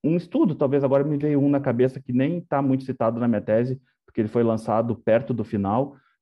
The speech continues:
que é o estudo da Nature da sindemia de obesidade. É fácil de, do Lancet, perdão. Se a pessoa, o pessoal procurar no, lá, o pessoal acadêmico que tá aqui for no Lancet e procurar sobre sindemia de obesidade, onde eles fazem uma relação entre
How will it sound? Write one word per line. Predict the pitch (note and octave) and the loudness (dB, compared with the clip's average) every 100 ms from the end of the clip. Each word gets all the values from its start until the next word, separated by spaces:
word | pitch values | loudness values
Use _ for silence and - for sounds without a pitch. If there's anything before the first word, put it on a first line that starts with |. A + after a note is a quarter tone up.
| _ | _
que | A#2+ | 2
é | A#2 | 2
o | |
estudo | A#2+ - C3 | 2 0 0
da | C3 A#2+ | 2 4
Nature | A#2 B2+ C#3+ - G#2 | 4 2 0 0 0
da | G2+ G#2+ | 0 -4
sindemia | - F3 G3+ E3 D#3 C#3+ C#3 D#3+ C#3+ | -6 0 2 4 2 4 2 2 2
de | C#3+ | 2
obesidade. | C3 B2+ A#2 G2+ F2 E2 F2 | 2 2 0 -2 -2 -4 -6
É | C3 | -4
fácil | F3 F3 D3+ | -2 -2 -2
de, | C3 | 0
do | C3+ | 2
Lancet, | B2 A#2+ A2+ - - | 4 2 0 -6 -4
perdão. | F#2 D#2 - _ _ _ | -4 -4 -10 _ _ _
Se | - | -8
a | G#2 | -6
pessoa, | G#2+ C3 A#2+ | -2 0 0
o | A#2+ | -2
pessoal | A2 B2 B2 | 0 0 -2
procurar | B2+ B2+ A#2 | -4 0 2
no, | A#2+ F#2+ | 2 2
lá, | G2+ | 2
o | G#2+ | 2
pessoal | G#2+ A2 A2+ | 0 -4 -4
acadêmico | A2+ G#2+ A2 A2+ A#2 | -2 0 0 0 -6
que | - | -8
tá | G2+ | -6
aqui | G#2 | -6
for | A2 A#2 | -2 0
no | A#2+ B2 | 2 4
Lancet | A#2+ B2+ A#2+ F#2+ - - _ _ _ | 4 2 0 -6 -10 -20 _ _ _
e | A2 | -8
procurar | - A#2+ - A2 A2 | -4 -2 0 0 0
sobre | - G#2 G#2 | 0 -2 -2
sindemia | - - E3+ F#3 E3+ C#3 B2 B2+ A#2+ | -4 -2 0 2 2 4 4 4 2
de | A2 | 0
obesidade, | G2+ G2+ F#2+ F#2+ F#2 | -2 -2 -2 -2 -2
onde | F#2+ | -2
eles | G2+ G#2 - | -2 -2 -2
fazem | A2 A2+ | -2 0
uma | G#2+ | 2
relação | A2 G#2 G#2 G2+ F#2 | 2 0 -2 -4 -4
entre | F2+ E2+ | -4 -8